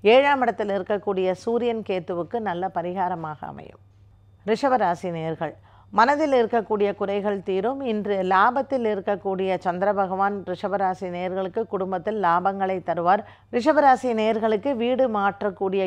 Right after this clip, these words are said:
யோகங்கள் அமையும். புதிய வீடு கட்டுவதோ அல்லது இருக்கிற வீட்டிலிருந்து மாற்றம் செய்வதற்கான பேச்சுவார்த்தைகளிலோ உங்களுக்கு வெற்றி கிடைக்கும்.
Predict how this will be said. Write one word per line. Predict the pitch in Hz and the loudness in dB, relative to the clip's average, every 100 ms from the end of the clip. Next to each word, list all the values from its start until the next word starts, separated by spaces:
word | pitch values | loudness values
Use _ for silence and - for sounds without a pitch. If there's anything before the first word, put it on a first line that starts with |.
| 180 | 2
யோகங்கள் | 202 220 233 214 202 180 | 2 2 0 0 0 -2
அமையும். | 170 185 220 254 | -2 -4 -4 -4
புதிய | 233 226 254 226 | -4 -2 0 0
வீடு | 214 202 180 | 0 -2 -2
கட்டுவதோ | 175 160 185 180 208 247 | -4 -4 -4 -2 -2 -2
அல்லது | 202 190 185 190 | -2 -2 -2 -2
இருக்கிற | 202 233 247 220 | -2 -2 -2 -2
வீட்டிலிருந்து | 202 180 190 185 175 196 185 | -2 -4 -4 -2 -2 -4 -4
மாற்றம் | 175 190 220 214 | -2 -2 -2 -8
செய்வதற்கான | 202 180 180 175 165 175 180 180 160 - - - | -4 -4 -4 -6 -4 -4 -4 -6 -8 -16 -20 -2
பேச்சுவார்த்தைகளிலோ | 226 254 269 226 196 180 185 185 180 185 214 | 2 2 2 0 0 0 -4 -2 -4 -2 -2
உங்களுக்கு | 214 180 175 180 214 | -2 -4 -6 -4 -4
வெற்றி | 175 170 156 | -4 -8 -6
கிடைக்கும். | 143 139 147 | -6 -6 -8